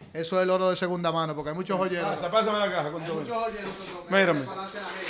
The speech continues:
Speaker 1: de que
Speaker 2: Óyeme,
Speaker 1: tenemos oferta.
Speaker 2: no me hable de dos mil pesos. Echa la cámara para acá, ven. No me hable de dos mil pesos en adelante. ¿Cuál oro de que está ahí tú lo vendes a dos mil pesos? ¿Qué lado? Es, es
Speaker 1: Mira, soga, oro rosado, dos mil pesos.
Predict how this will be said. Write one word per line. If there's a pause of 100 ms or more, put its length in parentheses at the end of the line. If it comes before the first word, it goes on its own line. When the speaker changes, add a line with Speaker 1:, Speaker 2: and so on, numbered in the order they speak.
(420)
Speaker 1:
de
que
Speaker 2:
Óyeme,
Speaker 1:
tenemos
oferta.
Speaker 2:
no
me
hable
de
dos
mil
pesos. (100)
Echa
la
cámara
para
acá,
ven. (640)
No
me
hable
de
dos
mil
pesos
en
adelante. (580)
¿Cuál
oro
de
que
está
ahí
tú
lo
vendes
a
dos
mil
pesos?
¿Qué
lado?
Es,
es
Speaker 1:
Mira, (160)
soga, (120)
oro
rosado,
dos
mil
pesos.